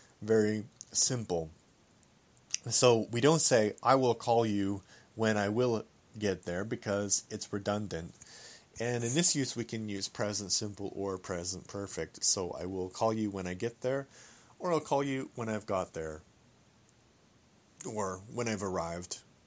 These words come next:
would be better. "I will call you when I arrive." "I will call you when I've arrived." Both are equally, uh, valid. So then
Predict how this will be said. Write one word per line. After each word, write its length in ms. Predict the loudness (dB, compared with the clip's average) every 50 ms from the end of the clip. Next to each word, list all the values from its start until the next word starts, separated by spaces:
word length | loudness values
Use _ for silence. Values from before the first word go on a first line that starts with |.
| _ -12
would 140 | -12 -8 -4
be 120 | -4 -4
better. 380 | -2 -2 -2 -2 -2 -2 -4 -6 -10 _ -20 -10 -4
"I 80 | -2
will 140 | -2 -2 -2
call 200 | -2 0 0 2
you 160 | 2 2 -2
when 140 | -2 -4 -6
I 100 | -4 -4
arrive." 500 | -4 -2 0 2 2 4 2 2 -2 -4 -14 -18 -20 -20 -20 -20 -18 -8 -6
"I 40 |
will 160 | -4 -2 -2 -4
call 220 | 0 0 0 0
you 160 | 2 0 0 -2
when 280 | -2 -4 -4 -4 -4
I've 280 | -4 -4 -6 -6 -6 -6
arrived." 520 | -4 -4 -2 -4 -4 -6 -10 -12 -14 -16 -16 -16 -20 _ _ _ _ -18
Both 380 | -12 -6 -4 -2 -2 -2 -2
are 280 | -2 -2 -2 -2 -4 -8 _ -16
equally, 600 | -16 -16 -14 -10 -10 -8 -8 -8 -8 -8 -10 -14 _ _ _ _ -20 _ _ _ _ _ _ -6
uh, 220 | -4 -2 -2 -4
valid. 640 | -6 -6 -4 0 2 2 2 0 -2 -4 -6 -10 -14 _ -2
So 440 | 0 0 4 4 4 4 4 0 -4 -12 _ -14
then 380 | -2 2 4 4 4 2 -2